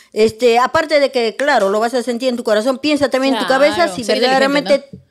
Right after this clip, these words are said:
Speaker 2: ¿no?
Speaker 1: vas a estar bien con ese hombre.
Speaker 2: Ajá.
Speaker 1: ¿Entiendes? Si ese hombre, este, está bien para ti, si van a vol-, los dos van a, ¿no?
Speaker 2: A subir, claro, sumarse
Speaker 1: Sumarse
Speaker 2: mutuamente.
Speaker 1: mutuamente, si se entienden.
Speaker 2: Ajá.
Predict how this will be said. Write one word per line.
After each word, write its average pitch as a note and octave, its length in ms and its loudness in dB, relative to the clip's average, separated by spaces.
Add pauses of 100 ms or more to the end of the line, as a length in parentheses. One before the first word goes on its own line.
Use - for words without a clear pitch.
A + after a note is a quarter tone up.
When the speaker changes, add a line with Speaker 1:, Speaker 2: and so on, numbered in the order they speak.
(140)
Speaker 2:
¿no? G3 220 -20
Speaker 1:
vas C4 180 -4
a C4+ 40 -8
estar B3 200 -6
bien B3 140 -6
con A3+ 100 -2
ese B3+ 160 -4
hombre. A#3 360 -4
Speaker 2:
Ajá. F3+ 580 -8
Speaker 1:
¿Entiendes? B3+ 380 0
Si C4+ 80 -2
ese C#4 200 2
hombre, C4+ 640 2
este, G3+ 480 -4
está G3+ 220 0
bien B3+ 160 -4
para G3 200 0
ti, C#4 560 -4
si A3+ 80 -8
van A3 220 -4
a G#3 60 2
vol-, G3 460 -2
los G3+ 280 4
dos A#3+ 160 2
van A#3 160 0
a, G3 220 0
¿no? B3+ 300 -4
Speaker 2:
A A#3+ 200 0
subir, B3 460 2
claro, A3 280 0
sumarse A3+ 720 -2
Speaker 1:
Sumarse F#3+ 80 -8
Speaker 2:
mutuamente. C#4 680 2
Speaker 1:
mutuamente, C4 960 0
si C4 140 -8
se A#3+ 120 0
entienden. C4 880 2
Speaker 2:
Ajá. F#3 400 -14